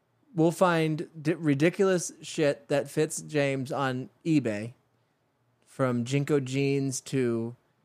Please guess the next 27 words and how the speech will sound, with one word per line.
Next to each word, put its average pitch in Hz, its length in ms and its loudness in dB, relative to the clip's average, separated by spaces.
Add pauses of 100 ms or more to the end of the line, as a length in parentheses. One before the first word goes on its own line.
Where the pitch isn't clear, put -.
(840)
um, 117 640 -2
Doc 139 280 2
Martens 123 640 -4 (480)
to, 117 560 -2 (1900)
we'll 151 120 0
get, 131 280 0 (260)
uh, 117 320 -4
some 120 240 -6
of 120 100 -4
those, 113 400 -2
what 139 180 -4
was 139 160 -8
that, 127 240 -6 (340)
fubu 143 640 2 (540)
t-shirts, 120 720 -4 (960)
and 120 540 -6
we'll 139 100 -6
put 143 240 0
links 175 440 0
to 127 260 -2
'em 143 240 -6 (100)
from 131 200 -4
an 127 100 0
eBay 143 400 2
store 123 320 -2
or 120 60 -4
something. 135 480 -8